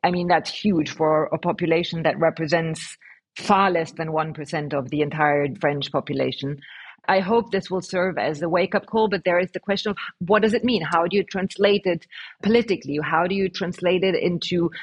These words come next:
government action? I mean, Europe has come up with different plans, action plans against anti-Semitism, but it's not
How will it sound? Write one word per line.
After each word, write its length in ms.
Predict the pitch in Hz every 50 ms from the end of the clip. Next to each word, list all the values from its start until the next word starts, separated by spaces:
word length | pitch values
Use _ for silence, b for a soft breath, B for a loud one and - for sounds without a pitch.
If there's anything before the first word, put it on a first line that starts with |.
| B B - -
government 480 | 185 196 202 220 208 196 190 196 190 -
action? 520 | - 170 196 202 - - - 160 131 - -
I 80 | -
mean, 220 | 156 165 160 165 170
Europe 280 | 165 190 180 185 -
has 500 | - - 214 220 226 220 208 175 147 - B B B B B -
come 220 | - 151 202 190
up 220 | 196 196 196 196 190
with 160 | 196 190 -
different 320 | 202 175 - 214 214 214
plans, 420 | 214 262 262 247 220 180 160 165 -
action 360 | - 196 214 - - - 180
plans 320 | - - 151 147 151 151 -
against 260 | 160 160 156 160 143
anti-Semitism, 680 | 160 147 165 160 165 - 202 175 180 165 156 135 147 139 B B B B _ _ _
but 140 | - 202 196
it's 240 | 208 202 - - 190
not 400 | 202 208 214 208 208 196 -